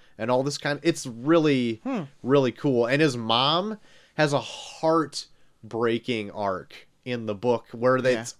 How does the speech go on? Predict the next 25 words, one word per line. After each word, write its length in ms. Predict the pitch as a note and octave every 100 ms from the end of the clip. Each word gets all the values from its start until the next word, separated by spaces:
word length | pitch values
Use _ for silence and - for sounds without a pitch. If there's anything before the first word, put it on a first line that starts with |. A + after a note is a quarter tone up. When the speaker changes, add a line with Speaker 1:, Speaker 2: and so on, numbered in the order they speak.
| D3
Speaker 1:
only 380 | D#3+ D#3+ D3+
lightly 580 | C#3 A2+ A#2+ C3 B2+ C3+
done 520 | B2+ A#2+ A#2+ B2+ C3+ C#3 - _ -
in 180 | A#2+
the 100 | A#2+
show. 580 | A2 - A#2 B2 C3+ F3 F3+
Speaker 2:
Yeah. 320 | B2 G#2+ C3 - -
Speaker 1:
And 120 | C3+
it's, 160 | D3 C#3+
like, 240 | D#3+ D3
t-, 160 | - -
it's, 280 | F3+ F3+ - - - _ _ _ _ _ _
I 80 | -
feel 380 | E3 - A3+ A#3+
like 320 | G#3+ G3+ - -
this 280 | D3 F3 F3+
is 180 | D#3+
just 320 | C3 D#3 D#3 D#3+
a 60 |
watered 500 | C#3 A#2 B2+ C3 B2+
down 300 | B2 A#2 A#2
version 420 | G#2 A2+ G#2 A2
of 180 | G2 G2
the 80 | G2
book. 300 | F2+ G#2 -